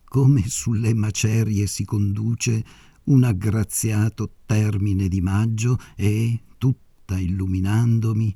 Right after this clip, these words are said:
sostavi alle crepe tremando di un astratto cenno di salvazione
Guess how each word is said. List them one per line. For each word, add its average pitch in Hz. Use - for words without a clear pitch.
sostavi 90
alle 101
crepe 95
tremando 87
di 87
un 92
astratto -
cenno 92
di 80
salvazione 82